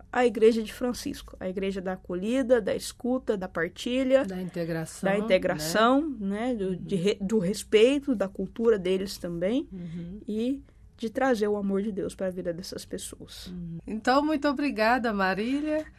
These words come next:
Speaker 1: Eu que agradeço,
Speaker 2: É,
Speaker 1: Maria Ângela.
Speaker 2: obrigado por esse período que você, tão frutuoso que você passou aqui conosco, aqui na Rádio Vaticano.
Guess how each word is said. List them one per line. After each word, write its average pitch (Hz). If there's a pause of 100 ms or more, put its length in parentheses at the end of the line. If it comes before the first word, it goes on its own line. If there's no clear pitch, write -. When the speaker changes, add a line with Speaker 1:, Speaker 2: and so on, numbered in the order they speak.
Speaker 1:
Eu -
que -
agradeço, 220
Speaker 2:
É, -
Speaker 1:
Maria 170
Ângela. 165
Speaker 2:
obrigado 196
por 202
esse 208
período 190
que 170
você, 180 (100)
tão 247
frutuoso 214
que 185
você 190
passou 180
aqui 175
conosco, 196
aqui 185
na 160
Rádio 160
Vaticano. 165